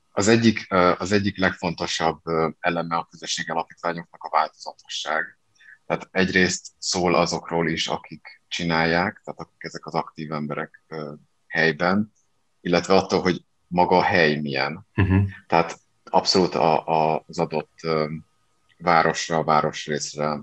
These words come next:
Speaker 1: szabható ez a közösségi alapítvány. Tehát elég nehéz, ö, általánosan jellemezni őket, vagy, vagy kifejezetten kiemelni olyan projekteket, de hát, ö, mondjuk azért abból a szempontból,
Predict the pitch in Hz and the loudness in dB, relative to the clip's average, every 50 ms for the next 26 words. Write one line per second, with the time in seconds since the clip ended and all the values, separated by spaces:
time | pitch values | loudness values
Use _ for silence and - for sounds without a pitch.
0 | 73 - - - - 73 73 71 - - 67 - - - 71 76 78 76 - _ | -10 -10 -6 -4 0 0 0 0 -2 -6 -6 -6 -4 -4 -4 -4 -4 -6 -10 _
1 | _ _ - 76 71 71 - 78 71 73 - - - 73 71 78 76 76 73 - | _ _ -18 -16 -14 -12 -12 -10 -8 -8 -8 -8 -8 -8 -6 -4 -4 -4 -4 -6
2 | - - - 82 85 90 92 - - - - - - - 98 87 85 - - 95 | -10 -6 -2 -2 0 0 -2 -6 -8 -16 -18 -14 -6 0 2 2 2 4 4 6
3 | 95 92 87 87 82 80 80 78 78 78 76 - - 78 78 76 76 73 80 - | 6 6 6 4 2 2 2 2 0 0 0 -2 -2 0 2 2 2 0 -2 -6
4 | _ _ _ _ _ _ - 80 80 80 - 80 80 78 73 76 73 - - 80 | _ _ _ _ _ _ 0 2 2 2 2 0 2 2 2 0 -4 -6 -4 -2
5 | 78 78 76 73 - - _ _ _ _ _ _ _ _ _ _ _ _ _ _ | -2 -2 -2 -4 -8 -12 _ _ _ _ _ _ _ _ _ _ _ _ _ _
6 | _ _ _ _ - - 85 80 78 78 78 80 80 80 76 - 80 76 78 76 | _ _ _ _ -8 0 2 2 2 4 2 0 0 -2 -2 -2 0 0 0 0
7 | - 82 - - 80 76 76 73 - - 78 78 - - - 76 - 80 76 73 | -2 -2 0 0 0 2 0 0 -2 -2 -4 -6 -6 -6 -12 -4 -2 -2 -2 -2
8 | 76 76 - 80 78 - - 80 76 76 76 76 78 76 73 69 67 71 - 80 | -4 -4 -4 -6 -6 -4 -2 -2 0 0 0 0 0 0 0 -2 -4 -6 -4 -2
9 | 76 82 82 - - - 98 - 107 107 104 _ _ _ - _ _ _ - - | 0 0 0 -2 -6 -14 -8 -4 -4 -4 -6 _ _ _ -20 _ _ _ -4 -2
10 | 85 - 90 87 87 - - 95 92 92 92 90 - - 87 85 87 82 - 87 | 0 2 2 2 0 0 0 0 2 4 4 4 2 0 -4 -8 -6 -4 -6 -4
11 | 82 87 87 - - _ _ _ _ _ _ _ - - 95 95 98 92 92 92 | -2 -2 -4 -4 -6 _ _ _ _ _ _ _ 0 2 2 4 2 2 4 4
12 | 85 78 - - 87 85 82 - 85 82 78 85 85 85 87 - - | 4 4 2 2 0 0 0 0 -4 -2 0 2 4 4 2 2 -2